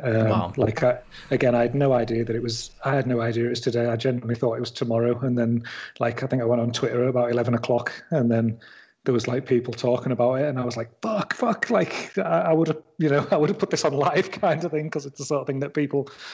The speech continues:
Speaker 1: might be, you know, might be watching live. Would have been the last day. As it happens, I totally forgot about it,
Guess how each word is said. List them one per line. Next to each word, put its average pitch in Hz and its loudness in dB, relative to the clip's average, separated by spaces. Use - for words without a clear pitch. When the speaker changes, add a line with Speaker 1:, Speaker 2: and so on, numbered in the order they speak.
Speaker 1:
might 127 0
be, 127 0
you 127 0
know, 120 -2
might 131 -2
be 127 -2
watching 131 -2
live. 123 0
Would 131 0
have 123 -2
been 123 -4
the 123 0
last 123 0
day. 120 2
As 139 2
it 135 -2
happens, 120 -6
I 123 -2
totally 135 -4
forgot 127 -2
about 120 0
it, 117 -8